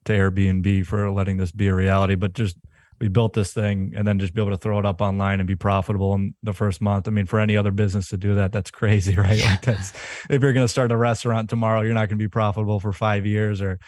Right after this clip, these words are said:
Speaker 1: so. For us to be able to do that, I mean, that's huge. And like I said, in the beginning, our expectations were a little lower. We're pretty realistic,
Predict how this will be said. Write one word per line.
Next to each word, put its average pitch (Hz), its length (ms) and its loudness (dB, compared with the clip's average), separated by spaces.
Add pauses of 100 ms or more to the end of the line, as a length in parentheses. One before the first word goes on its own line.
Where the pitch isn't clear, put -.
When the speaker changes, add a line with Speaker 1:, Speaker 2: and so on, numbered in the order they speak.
(340)
Speaker 1:
so. 120 160 0
For 123 140 2
us 120 140 2
to 127 60 0
be 120 80 4
able 113 120 2
to 110 60 0
do 110 140 0
that, 113 240 2
I 110 60 0
mean, 104 140 -4
that's 104 220 -8
huge. 104 400 -2
And 95 320 -6
like 107 200 -4
I 104 60 0
said, 98 220 -4
in 107 60 -2
the 104 60 -2
beginning, 107 540 -2
our 107 100 -2
expectations 98 680 -4
were 98 80 -2
a 98 60 -2
little 101 200 -2
lower. 95 280 0
We're 95 100 -2
pretty 95 280 -2
realistic, 95 720 -4